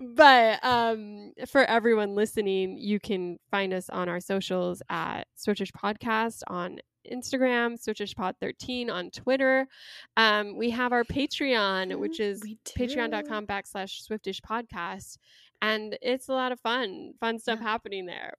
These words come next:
Speaker 1: More
Speaker 2: Yeah.
Speaker 1: stuff every day, <laughs> it seems.
Speaker 2: More stuff. People chat, chat, chat. We're, right now we're just doing a, a book club. The Last
Speaker 1: Yes.
Speaker 2: Love Letter from My Lover. I've been saying it wrong for the past ever. I'm like, "The Last Love Letter from My Lover."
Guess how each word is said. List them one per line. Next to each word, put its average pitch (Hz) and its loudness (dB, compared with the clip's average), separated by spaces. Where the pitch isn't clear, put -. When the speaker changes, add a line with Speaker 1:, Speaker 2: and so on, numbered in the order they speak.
Speaker 1:
More 233 0
Speaker 2:
Yeah. 240 -2
Speaker 1:
stuff 233 0
every 226 -4
day, 220 0
<laughs> 262 4
it - 2
seems. 208 6
Speaker 2:
More 240 4
stuff. 226 0
People 220 -4
chat, - -8
chat, 240 -6
chat. 190 0
We're, 208 -2
right 202 0
now 208 0
we're 190 0
just 185 -10
doing 190 -4
a, 180 -2
a 185 -4
book 180 -4
club. 175 2
The 196 0
Last 190 2
Speaker 1:
Yes. 185 -14
Speaker 2:
Love 190 -4
Letter 185 -2
from - -8
My 262 -4
Lover. 269 -6
I've 196 -2
been 208 -4
saying 196 0
it 170 -2
wrong 180 0
for 180 -8
the 175 -4
past 170 -8
ever. 175 -4
I'm 160 -2
like, 170 -8
"The 185 -6
Last 196 -4
Love 214 0
Letter 185 -4
from 180 -8
My 196 -4
Lover." 202 -2